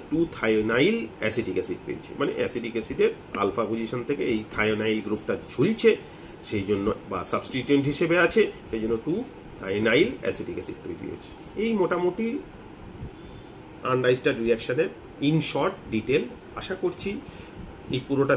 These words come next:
দেখে গেলে মোটামুটি যা পরীক্ষায় question আসে সবই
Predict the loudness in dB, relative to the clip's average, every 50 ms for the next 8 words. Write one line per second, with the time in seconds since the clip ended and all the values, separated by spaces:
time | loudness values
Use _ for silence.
0 | 4 2 2 2 0 2 2 2 2 0 -2 -4 -10 -16 -18 -18 -16 -14 -12 -12
1 | -12 -12 -12 -12 -14 -14 -16 -12 -10 -10 -8 -8 -10 -16 -16 -14 -12 -12 -12 -12
2 | -14 -18 -18 -18 -18 -18 -18 -12 -4 0 2 4 4 4 4 4 2 0 0 -4
3 | -4 -6 -8 -10 -14 -16 -18 -18 -18 -18 -18 -16 -12 0 2 2 2 4 2 0
4 | 0 0 0 2 2 2 4 2 0 2 0 0 0 0 0 -2 -2 -2 0 -2
5 | -2